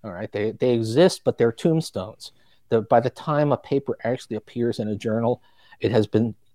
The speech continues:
typically been circulating in, in electronic form for years. I mean, I, it long, long ago, I, I, one of my more, not, not especially important, but technically clever papers, uh, by the time it was published,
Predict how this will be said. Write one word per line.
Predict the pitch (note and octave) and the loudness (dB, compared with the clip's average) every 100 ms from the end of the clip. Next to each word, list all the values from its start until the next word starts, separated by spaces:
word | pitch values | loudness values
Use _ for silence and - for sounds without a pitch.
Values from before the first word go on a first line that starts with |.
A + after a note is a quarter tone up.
| - | 0
typically | B2+ B2+ A#2+ G#2 | 0 2 0 -2
been | G#2 G2+ | -2 -6
circulating | - A2 G2+ G2 G2+ G#2+ G2 G2 | 0 0 0 -6 -6 -6 -6 -6
in, | F#2+ F#2+ F#2 F#2+ - _ _ _ | -6 -4 -4 -8 -12 _ _ _
in | - | -2
electronic | G2+ G2 F2+ - F#2+ F#2+ F#2 | 0 0 -2 0 2 2 -2
form | - G#2 F2+ F#2+ | -6 -2 -2 0
for | A2 | 0
years. | G2 A2+ B2+ - - - - _ _ - | 4 6 6 4 -2 -8 -8 _ _ -12
I | F#2+ F#2 | -8 -6
mean, | G2 F#2 | -4 0
I, | G#2+ G#2+ - G#2+ B2+ - - | 0 -2 -6 -16 -18 -20 -4
it | A2 - - | -4 -2 4
long, | A2+ F#3+ E3 | 6 6 4
long | A2 | 0
ago, | F2+ F#2+ C#3+ F3+ A2 A2 | -2 0 2 2 0 -4
I, | A2 G#2+ G2 - - | -2 -2 -6 -8 -2
I, | A2 A#2+ - - - - | -2 -2 -10 -20 -16 -8
one | G#2+ G#2 A#2+ | 0 2 4
of | A2+ | 4
my | G#2+ | 2
more, | G#2+ G#2+ G#2 G2 - _ - | 2 2 2 0 -4 _ -4
not, | C#3 F3 | 0 2
not | F#3 G3 - | 4 2 0
especially | A2 - A2+ - | -10 2 2 2
important, | G2+ - A#2 A#2+ | -2 0 0 -2
but | F2 _ _ | -6 _ _
technically | - B2 - F#2 - - | -6 -6 -6 -12 -12 -16
clever | - G2+ F#2+ F#2+ | -4 -2 -2 -4
papers, | - F#2+ - F2+ - - - - - - | -6 -8 -8 -10 -10 -16 -20 -20 -10 -2
uh, | G#2+ G#2+ - | 0 -2 0
by | A#2 A2 | 2 2
the | |
time | A2+ - C3+ C3+ B2+ | 0 -4 -2 0 0
it | A#2+ | -2
was | A2+ | -8
published, | - - B2 B2+ G2+ - | -6 -4 -4 -4 -6 -10